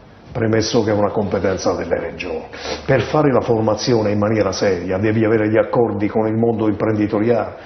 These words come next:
devi sapere su quali settori c'è carenza di personale, ma sono cose che vanno impostate. Noi lo stiamo facendo come Regione Campania,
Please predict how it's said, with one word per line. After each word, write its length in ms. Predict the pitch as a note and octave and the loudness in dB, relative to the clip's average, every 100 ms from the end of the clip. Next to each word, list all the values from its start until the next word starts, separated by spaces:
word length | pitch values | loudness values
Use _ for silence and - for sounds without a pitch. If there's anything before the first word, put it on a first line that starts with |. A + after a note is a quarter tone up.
| - - - | -18 -20 -4
devi 260 | A2+ A#2 | 0 2
sapere 360 | A2+ B2 C3 A2+ | 2 0 2 0
su 180 | A2 G2+ | -2 0
quali 220 | B2 A#2 | 2 2
settori 680 | - A#2+ - D#3 D3+ A#2+ A2 | 0 -2 2 2 4 2 0
c'è 280 | - A#2 - | 2 0 2
carenza 560 | A#2 A2+ A2+ G2+ A2 | 0 2 0 0 0
di 100 | G#2+ | 0
personale, 720 | G#2 G#2 - G#2+ A2 G2+ F2+ - - - - | -2 -2 -2 0 2 0 -2 -6 -14 -18 -6
ma 120 | B2 | -4
sono 240 | - D3+ B2 | 0 2 4
cose 300 | C3+ G#2+ G#2 | 2 2 0
che 60 | |
vanno 240 | G#2+ G#2 G#2 | 0 0 0
impostate. 640 | G#2 A2 - A#2 - - | 0 -2 0 -2 -4 -2
Noi 200 | B2 A2 | 2 2
lo 100 | G2+ | 0
stiamo 280 | - A#2 G2+ | 0 0 0
facendo 540 | F#2+ G#2 B2 G#2 G2 | -2 -2 0 0 -2
come 180 | F#2+ G2 | -4 -4
Regione 320 | F#2+ G2 G2 | -4 -2 -2
Campania, 460 | F#2+ G2+ A2+ G2+ | -2 -2 0 -2